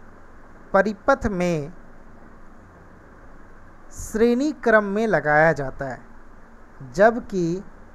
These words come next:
किसी परिपथ में कितने, कितना विभवांतर है,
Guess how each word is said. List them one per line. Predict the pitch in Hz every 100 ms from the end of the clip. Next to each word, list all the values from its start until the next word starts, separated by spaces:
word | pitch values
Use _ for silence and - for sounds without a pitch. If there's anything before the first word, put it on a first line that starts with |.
| - - - -
किसी | 208 - 285 294
परिपथ | - 233 233 - 254 254
में | 220 214 196 190 233 - - - - - - -
कितने, | 208 - 262 294 285 269 - - -
कितना | 208 - 254 294
विभवांतर | 254 233 170 160 185 208 208 277 247
है, | 196 170 160